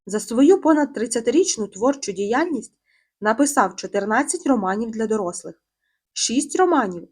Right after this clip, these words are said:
для юних читачів та читачок, збірки оповідань. Його твори перекладають багатьма мовами світу.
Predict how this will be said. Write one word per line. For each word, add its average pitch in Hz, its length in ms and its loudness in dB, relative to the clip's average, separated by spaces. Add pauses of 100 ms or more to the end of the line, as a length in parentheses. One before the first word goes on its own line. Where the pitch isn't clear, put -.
для 202 220 -2
юних 220 460 2
читачів 202 540 -2
та 226 140 -6
читачок, 185 640 -6 (420)
збірки 202 440 -4
оповідань. 175 580 -6 (540)
Його 208 280 -2
твори 226 400 0
перекладають 208 880 0
багатьма 190 500 -4
мовами 175 380 -8
світу. - 440 -10